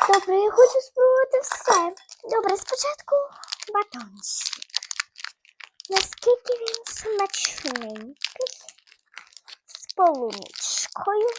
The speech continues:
М.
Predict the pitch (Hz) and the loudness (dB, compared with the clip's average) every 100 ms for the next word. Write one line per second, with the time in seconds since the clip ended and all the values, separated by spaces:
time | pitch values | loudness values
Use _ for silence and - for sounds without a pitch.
0 | - - - - - - - _ - _ | -10 -16 -16 -12 -14 -14 -18 _ -20 _
1 | _ _ _ _ _ _ _ _ - 302 | _ _ _ _ _ _ _ _ -10 -10
2 | 247 214 220 | -10 -14 -18